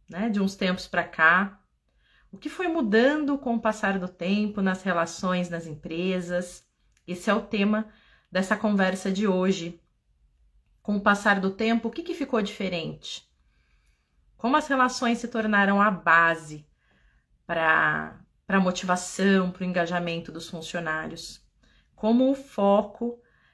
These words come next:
das relações aumenta a cada dia? Bom dia, Carol! Bom dia!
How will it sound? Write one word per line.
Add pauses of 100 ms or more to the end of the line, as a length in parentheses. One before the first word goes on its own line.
(1500)
das
relações
aumenta
a
cada
dia?
Bom
dia,
Carol! (1900)
Bom
dia!